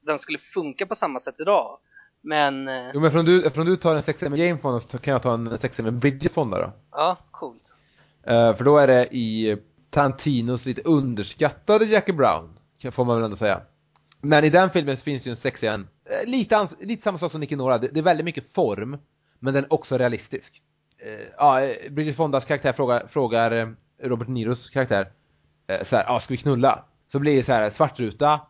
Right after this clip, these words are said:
Speaker 2: och så står det tre minuter senare.
Speaker 1: Mm.
Speaker 2: Eh, och det gillar jag. Det är så att det också, det, det är realistiskt. Det är inte som du säger, det är inte så här filmsex, så här spännande actionfyllt, utan det är bara liksom, det är så patetiskt som det är när man själv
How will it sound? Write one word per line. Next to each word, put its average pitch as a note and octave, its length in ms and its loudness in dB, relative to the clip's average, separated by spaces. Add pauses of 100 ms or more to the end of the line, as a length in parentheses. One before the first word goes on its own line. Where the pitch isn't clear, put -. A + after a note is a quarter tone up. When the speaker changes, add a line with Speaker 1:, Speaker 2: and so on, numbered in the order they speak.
Speaker 2:
och C#3+ 100 -8
så A#2+ 40 -12
står D3 120 -4
det A#2+ 100 -6
tre F3+ 240 4
minuter D#3 240 -2
senare. G#2+ 540 -4 (240)
Speaker 1:
Mm. - 160 -16 (500)
Speaker 2:
Eh, F#2 100 2
och C3 220 0
det D3+ 80 6
gillar C#3 180 8
jag. G#2+ 200 6
Det C#3+ 120 6
är C#3 60 6
så A#2+ 80 -2
att B2+ 40 -2
det B2+ 60 0
också, C3 220 -2
det, B2+ 260 0
det C#3+ 80 4
är C3 60 4
realistiskt. A#2+ 400 0
Det - 40 -2
är C3+ 40 -2
inte B2 120 -8
som A#2+ 60 -6
du A2 100 -8
säger, A2+ 140 -4
det - 20 -6
är C3+ 40 -4
inte A#2+ 160 -2
så G2+ 40 -16
här - 80 -20
filmsex, A#2 560 -6
så A#2+ 80 -2
här F#2 60 -2
spännande G2 420 -2
actionfyllt, G#2 400 -8
utan G#2+ 160 -6
det A2+ 80 0
är G#2+ 80 2
bara G#2+ 140 0
liksom, F#2+ 420 -8 (920)
det D3 100 4
är E3 40 6
så F#3 160 4
patetiskt D#3+ 440 2
som D3+ 160 -4
det D3+ 80 2
är C#3+ 100 2
när C#3 100 -6
man C#3+ 140 -2
själv F#3+ 420 -2